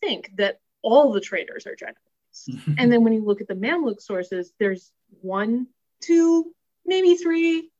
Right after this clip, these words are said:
Speaker 1: Yeah, it's, it's just not, they're, as a percentage, they're, they're not that important, although there are a few. So the political significance of this is different than the economic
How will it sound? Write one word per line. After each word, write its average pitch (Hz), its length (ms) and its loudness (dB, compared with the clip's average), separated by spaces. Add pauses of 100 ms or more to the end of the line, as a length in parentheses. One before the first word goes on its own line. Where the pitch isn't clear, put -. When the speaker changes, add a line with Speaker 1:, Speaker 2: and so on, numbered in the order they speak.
Speaker 1:
Yeah, 294 240 -2
it's, 277 260 -4
it's 302 200 -10
just - 240 -10
not, 269 360 -2
they're, 240 240 -2 (340)
as 240 140 -2
a 233 60 0
percentage, 226 720 -6
they're, 185 220 -6
they're 190 140 -8
not 180 200 -8 (400)
that 185 320 -4
important, 208 560 -10 (340)
although 233 240 6
there 208 200 2
are 170 180 0
a 160 60 -8
few. - 220 -16 (420)
So 277 920 0 (380)
the 247 200 4
political 277 800 0
significance 196 760 -4
of 180 80 -12
this 180 220 -6
is 185 160 -10
different 208 520 -4
than 196 140 -6
the 185 140 -10
economic 175 420 -12